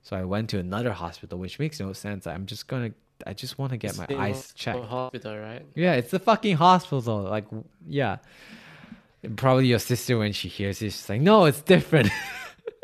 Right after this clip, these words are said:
Speaker 1: It's different." But so I went to a, a, a different, a, a, a big, a big hospital too. And so
Speaker 2: Mm-hmm.
Speaker 1: I went there, they checked, they were like, "Oh, you, you're kind of fine, but I'm gonna, you know, give you some medicine."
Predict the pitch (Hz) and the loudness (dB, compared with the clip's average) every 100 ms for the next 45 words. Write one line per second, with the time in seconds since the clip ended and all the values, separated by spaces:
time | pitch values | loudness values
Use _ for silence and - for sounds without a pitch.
0 | - - - - 147 - 202 - 190 131 | -18 -18 -12 -8 -4 6 6 8 4 4
1 | - _ 165 185 196 185 135 - 120 110 | 0 _ -20 -18 -14 -14 -14 -4 -4 0
2 | 123 117 120 135 135 139 107 _ - 110 | 2 4 4 0 2 0 0 _ -6 -4
3 | 107 - - 107 104 104 101 101 107 107 | -4 -8 -8 -4 -4 -4 -4 -6 -6 -8
4 | - 113 101 101 98 101 - - 90 117 | -8 -10 -6 -6 -4 -6 -8 -16 -4 -2
5 | 135 - - 101 139 - - 117 - 98 | -2 -6 -12 -4 -4 -4 -4 -4 -4 -8
6 | 87 - 92 98 - _ _ _ - 95 | -10 -10 -10 -12 -18 _ _ _ -14 -12
7 | - 98 92 92 - - _ _ 98 104 | -8 -6 -4 -8 -12 -20 _ _ -6 -4
8 | 110 107 107 104 87 - 95 98 - 92 | -4 -4 -2 -2 -6 -8 -6 -6 -6 -6
9 | 90 98 110 104 101 120 117 160 131 - | -6 -6 -6 -6 -6 -6 -4 -2 -2 -2
10 | 95 95 92 76 92 98 92 90 - 90 | -6 -6 -4 -6 -6 -6 -6 -8 -10 -12
11 | 87 90 92 95 90 87 - 87 87 - | -10 -10 -10 -10 -10 -12 -12 -12 -10 -10
12 | 117 | -10